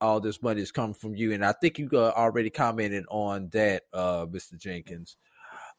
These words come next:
Uh, Will says, "Sounds like a manager justified." Uh-oh, somebody, somebody trying to cut us off, man. We, uh, we must be getting too hot.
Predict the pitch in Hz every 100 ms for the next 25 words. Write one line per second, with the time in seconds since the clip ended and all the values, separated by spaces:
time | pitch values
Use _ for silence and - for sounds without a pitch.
0 | - 98 90 85 82 82 80 82 117 120
1 | - 113 101 - 123 113 110 110 110 932
2 | - 110 107 880 110 107 117 113 113 110
3 | 110 107 107 110 - _ _ _ _ _
4 | _ _ _ _ _ _ _ _ _ _
5 | 113 - 90 85 _ - 113 104 104 95
6 | 120 107 113 113 135 131 151 156 160 185
7 | 190 147 147 139 139 143 135 123 131 143
8 | 151 151 175 170 160 208 170 123 95